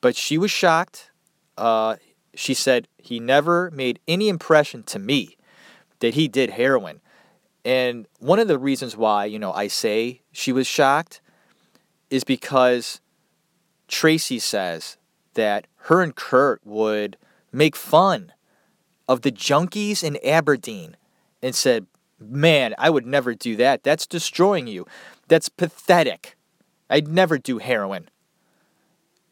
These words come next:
But he ended up, uh, taking it. Stomach issues, um, manic depression, uh, stress,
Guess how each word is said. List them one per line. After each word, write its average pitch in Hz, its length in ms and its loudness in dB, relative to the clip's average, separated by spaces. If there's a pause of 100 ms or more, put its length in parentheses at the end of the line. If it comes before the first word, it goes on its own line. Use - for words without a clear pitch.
(300)
But 151 120 6
he 147 100 2
ended 151 200 0
up, 151 300 2
uh, 147 260 4 (340)
taking 147 300 2
it. 127 120 -2 (960)
Stomach 180 480 2
issues, 175 640 -2 (360)
um, 123 760 0 (280)
manic 135 420 0
depression, 151 800 -2 (460)
uh, 90 200 -14
stress, - 840 0